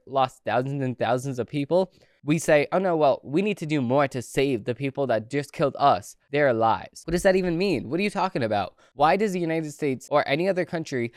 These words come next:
have to protect the lives of other people that caused the war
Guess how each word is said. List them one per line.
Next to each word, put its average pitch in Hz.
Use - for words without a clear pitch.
have 147
to 175
protect 151
the 180
lives 127
of 127
other 147
people 123
that 147
caused 147
the 151
war 135